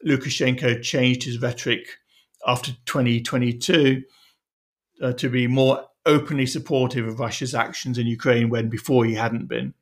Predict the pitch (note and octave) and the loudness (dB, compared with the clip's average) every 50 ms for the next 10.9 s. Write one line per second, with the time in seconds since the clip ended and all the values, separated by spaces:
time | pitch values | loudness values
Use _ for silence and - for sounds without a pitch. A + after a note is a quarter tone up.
0 | _ _ - - - - - - _ _ - E3 C3 - D#3 C3+ C3+ - C3+ B2+ | _ _ -20 -20 -20 -20 -20 -20 _ _ -2 -2 2 4 4 4 4 0 -4 -2
1 | - C#3+ B2 B2 B2 B2 - - _ - - - F3 C#3+ - - C#3 A#2+ A#2+ - | 0 2 2 2 2 0 -4 -12 _ -6 0 0 0 0 0 -2 -4 -4 -4 -4
2 | D3+ B2 A#2+ - - - - C#3 - - _ _ _ _ _ _ _ _ _ _ | -4 -4 -4 -4 -4 -4 -6 -6 -8 -10 _ _ _ _ _ _ _ _ _ _
3 | - D3+ C3+ B2+ A#2+ A#2+ A#2+ A#2 - - D3+ D3 D3+ C#3+ C3+ B2+ - - - C#3+ | -4 0 0 2 2 2 0 -2 2 4 4 4 6 4 2 0 0 0 -2 -4
4 | B2+ B2 A#2+ A#2+ A#2+ - - B2+ B2+ B2 B2 B2 - - - _ _ _ _ _ | -2 0 0 0 0 0 2 2 4 2 0 -2 -6 -12 -18 _ _ _ _ _
5 | - - D3 C3+ C3 C3 - D3 B2+ B2 B2 B2+ B2 A#2+ B2 A#2+ A#2 A2+ A#2 A#2+ | 0 4 4 4 4 2 -2 -2 0 0 0 0 0 0 0 0 0 0 -2 -2
6 | A#2+ A#2+ B2+ B2 A#2+ A#2 A#2+ A#2 A#2+ - C#3+ B2 B2 B2 B2 - - _ _ _ | -4 -2 -2 -2 -2 -2 -4 -4 -6 -6 -6 -6 -6 -6 -10 -14 -20 _ _ _
7 | _ _ - - - D#3+ D3 D3+ D3+ D#3 D3+ C#3+ C3+ B2+ B2+ B2+ C3 C3+ C3+ C3 | _ _ -8 0 2 4 6 6 4 2 2 2 2 4 4 6 6 8 8 8
8 | B2+ B2 A#2+ B2 B2 C3 B2+ A#2 A#2 A#2 - A#2+ A#2+ A#2+ A#2 A#2 - - B2+ A#2+ | 8 8 6 4 0 0 -2 -4 -4 -4 -2 -2 0 0 0 -2 -2 -2 -2 0
9 | A#2+ A#2 A#2 A#2 - B2+ A#2 A#2 A#2 A2+ A2 - - B2 A2+ A#2 A2+ A2 A2+ A#2 | 0 0 -2 -4 -6 -4 -2 -2 -2 -4 -6 -4 -2 0 0 0 0 -4 -4 -6
10 | - - C3 B2+ A#2+ A2+ A2+ A#2 A2+ A2 A2+ A#2 A2+ A2 - - - - | -8 -10 -8 -6 -6 -6 -4 -2 -2 -2 -2 -4 -6 -8 -10 -16 -20 -20